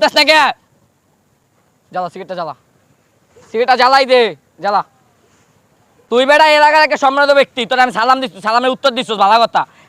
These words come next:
আমি যাবো কোথায়, আমার জ্ঞান দিলি কে? আমি কোন মাইয়া লয় চিপাই যাই, কোন আনে গাঞ্জা খাই, তোর আমি কইছি? তুই আমার লাগে বইছিলি গাঞ্জা খাইতে? চল আজকে তোর লই যাই, যাবি? আয়,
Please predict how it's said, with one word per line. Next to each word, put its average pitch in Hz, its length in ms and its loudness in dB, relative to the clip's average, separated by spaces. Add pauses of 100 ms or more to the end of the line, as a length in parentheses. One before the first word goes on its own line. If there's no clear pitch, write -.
আমি 262 160 0
যাবো 269 200 4
কোথায়, 254 160 -2
আমার 262 120 -4
জ্ঞান 262 160 0
দিলি 262 180 -6
কে? 185 100 0 (320)
আমি 226 160 -14
কোন 269 140 2
মাইয়া 269 220 4
লয় 262 160 0
চিপাই 262 240 0
যাই, 254 140 -2
কোন 269 140 -2
আনে 269 140 -2
গাঞ্জা 254 220 0
খাই, 247 120 0
তোর 262 160 -2
আমি 247 140 -6
কইছি? 240 260 -8 (640)
তুই 247 120 -8
আমার 262 140 2
লাগে 262 160 -2
বইছিলি 302 380 -2
গাঞ্জা 277 180 0
খাইতে? 262 220 0 (400)
চল 240 160 2
আজকে 254 220 -4
তোর 254 100 2 (100)
লই 247 140 0
যাই, 277 100 0 (300)
যাবি? 285 200 2 (600)
আয়, 311 200 2